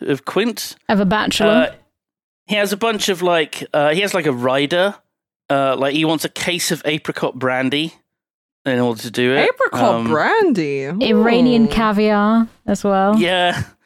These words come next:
Speaker 1: this kind of shit. Um,
Speaker 2: It's like, this asshole, you could say anything. He's like, "Yeah, I've definitely caught, I can catch this shark." And just give him, just give him a, I, it's just like, "I'll, I want a box of Turkish Delight,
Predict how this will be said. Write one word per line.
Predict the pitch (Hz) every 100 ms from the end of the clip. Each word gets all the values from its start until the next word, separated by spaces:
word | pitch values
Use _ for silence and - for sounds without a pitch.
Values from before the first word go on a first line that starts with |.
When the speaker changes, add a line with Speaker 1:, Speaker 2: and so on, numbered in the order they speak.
| _ _ _
Speaker 1:
this | 147 -
kind | 151 139
of | 127
shit. | - 135 131 117 -
Um, | 139 139 143 139 135 139 - _ _ _ _ _ _
Speaker 2:
It's | 214 254
like, | 311 302 - - 62 - _ _ _ _ _
this | 233 - 320
asshole, | 302 277 - 214 190 185
you | 233 269
could | 349 -
say | 269 233
anything. | 208 220 208 - 175 170
He's | 190 196
like, | 185 185
"Yeah, | 214 190 202
I've | 196 175
definitely | 220 214 226 202
caught, | - 208 196 - - -
I | 202
can | - 208
catch | - 202 -
this | 196 185
shark." | - 185 180 -
And | 220
just | 302 285
give | 381
him, | 359 320
just | 320 359
give | 339
him | 294
a, | 277 226 - _ _ _ _
I, | 233 233
it's | 233 233
just | 262 -
like, | 214 - -
"I'll, | 214 208 - _ _ _ _ -
I | 202
want | 202 175
a | 180
box | 202 247 -
of | 202 -
Turkish | 233 254 311 277
Delight, | 320 285 240 233 233 -